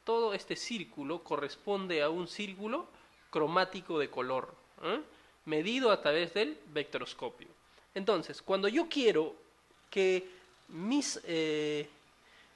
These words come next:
eh, colores oscuros o mis sombras sean de color rojo, le diré que esto esté a cero grados. Como en este caso ya está a cero grados, le voy a decir que me dé un color, eh, cian.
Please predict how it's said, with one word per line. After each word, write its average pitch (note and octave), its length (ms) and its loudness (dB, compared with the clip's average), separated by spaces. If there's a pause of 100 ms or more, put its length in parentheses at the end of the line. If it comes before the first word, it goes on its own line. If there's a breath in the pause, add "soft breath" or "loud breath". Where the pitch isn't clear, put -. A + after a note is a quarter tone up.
(160 soft breath)
eh, C#3 640 -2 (120)
colores A3 400 6
oscuros F3+ 520 0
o D#3+ 60 -2
mis D#3 180 -4
sombras D3+ 600 4 (340 loud breath)
sean G3 400 6
de C#3+ 100 -2
color F3+ 300 4
rojo, G3 600 2
le G3 200 0
diré G#3+ 300 4
que G#3 180 4
esto - 360 -2 (220)
esté F#3+ 340 0
a E3+ 60 4
cero D#3 280 0
grados. - 580 -10
Como G3 200 0
en A#3+ 60 2
este E4 220 -2
caso G#3+ 240 2
ya F3+ 180 2
está F#3 300 4
a C#3 60 -2
cero C#3+ 260 -6
grados, F3+ 540 2 (500 loud breath)
le G#3 100 0
voy A3 200 6
a B3 60 8
decir B3+ 420 2 (360 loud breath)
que B3 320 -2
me F#3+ 220 0
dé G#3 160 6
un G#3+ 160 2
color, G3+ 500 4
eh, C#3 160 -4
cian. B2+ 400 0